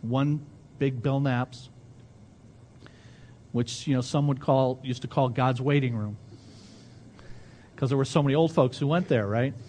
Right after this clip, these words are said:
And so for a lot of people, that's what life is. Life is just one big Bill Naps. And we're just hanging out in the lobby waiting.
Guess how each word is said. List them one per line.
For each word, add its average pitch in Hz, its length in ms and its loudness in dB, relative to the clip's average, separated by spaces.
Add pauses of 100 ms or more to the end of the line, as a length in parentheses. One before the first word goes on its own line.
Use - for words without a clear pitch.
(1200)
And 170 160 4
so 196 140 6
for 196 100 6
a 185 40 10
lot 208 160 10
of 220 80 4
people, 196 220 4
that's 196 200 6
what 208 140 4
life 180 240 4
is. 160 160 0
Life 160 260 4
is 165 100 0
just 156 240 -2
one 165 320 0
big 147 280 0
Bill 139 160 -2
Naps. 127 440 -4 (800)
And 127 140 2
we're 156 100 4
just 160 160 0
hanging 160 260 4
out 160 120 0
in 170 60 -6
the 165 60 -2
lobby 143 320 4
waiting. 170 360 -2